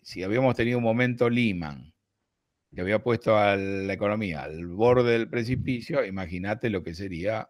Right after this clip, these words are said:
en vez de que la caída de Lehman, el shock pleno de un cambio climático, ¿no? Este, <clears throat> entonces, de alguna manera, este, cosas que podemos prever,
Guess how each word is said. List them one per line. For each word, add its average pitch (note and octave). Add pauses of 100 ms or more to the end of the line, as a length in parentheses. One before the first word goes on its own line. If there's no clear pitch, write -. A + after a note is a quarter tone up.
(160)
en D2+
vez F2
de F2
que -
la B1+
caída F2
de G2
Lehman, F#2+ (340)
el -
shock G2
pleno F2+
de D#2
un D2
cambio D2+
climático, -
¿no? F2+ (800)
Este, C#2+ (180)
<clears throat> -
entonces, G#2+ (320)
de A2
alguna D#3+
manera, D#3+ (180)
este, F2+
cosas C3
que F#2
podemos C#3
prever, D#3